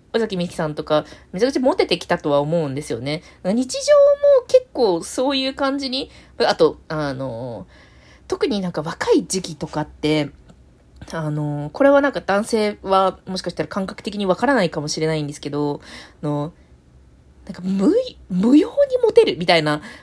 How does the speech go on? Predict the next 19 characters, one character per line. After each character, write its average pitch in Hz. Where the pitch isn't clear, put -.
パ 226
タ 254
ー 214
ン 170
で 156
苦 233
し 294
む 202
パ 175
タ 190
ー -
ン 151
も -
あ 151
っ 170
て -
で 117
す -
ね。 143